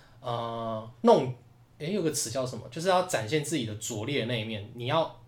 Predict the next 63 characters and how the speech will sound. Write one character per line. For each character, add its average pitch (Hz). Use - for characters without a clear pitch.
并 220
不 135
是， -
就 208
是 220
你 190
要 151
把 135
你 107
的 107
光 147
芒 107
收 120
起 123
来， -
反 117
而 135
要 156
假 110
装 139
你 120
不 107
会。 -
他 160
就 175
一 165
直 143
讲 117
说 156
：“哎， 185
我 120
这”， 135
他 165
说 165
：“俊， 117
呃， 123
小 147
岛， 139
小 156
岛 135
不 -
会。” 135
他 -
说 165
：“小， 147
小 170
岛 147
这 151
个 131
东 135
西 135
他 143
不 127
太 131
擅 123
长， 104
那 120
怎 120
么 98
办？” 107
他 160
就 190
是， 196